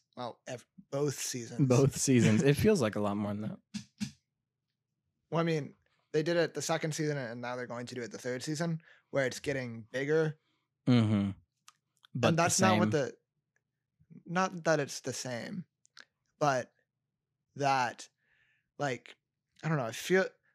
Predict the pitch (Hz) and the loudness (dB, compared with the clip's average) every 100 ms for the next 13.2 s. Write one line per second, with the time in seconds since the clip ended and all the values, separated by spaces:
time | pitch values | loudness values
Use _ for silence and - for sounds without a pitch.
0 | _ 165 143 139 156 190 185 165 175 160 | _ -6 0 2 2 0 -4 0 2 4
1 | 147 139 131 151 156 185 - 156 135 113 | 2 0 -2 -4 -4 -4 -4 -4 -2 -4
2 | 123 123 104 - - - _ _ _ _ | -6 -10 -12 -14 -16 -18 _ _ _ _
3 | _ _ _ _ _ _ _ _ _ 160 | _ _ _ _ _ _ _ _ _ 2
4 | 165 185 98 - 123 127 120 113 110 - | 4 4 0 -2 2 4 4 2 0 -4
5 | _ _ _ _ _ _ _ _ _ _ | _ _ _ _ _ _ _ _ _ _
6 | _ _ _ 156 147 147 151 143 143 135 | _ _ _ 0 2 6 6 6 4 2
7 | 123 127 120 113 120 113 - 127 117 113 | 2 2 4 2 2 0 0 2 4 4
8 | 107 104 - - 117 104 98 98 95 104 | 4 2 -2 -4 0 0 0 -2 -2 -2
9 | 92 92 - _ _ _ - 196 233 156 | -2 -6 -14 _ _ _ -6 -2 0 -2
10 | 113 139 160 151 - _ - 160 - 180 | -4 -8 -6 -8 -12 _ -6 -6 -6 -6
11 | 160 - - - 120 151 147 117 117 104 | -6 -6 -8 -4 -2 0 0 0 0 0
12 | 90 92 98 87 85 - - - - - | 0 0 0 -2 -4 -4 -4 -4 -4 -6
13 | - | -8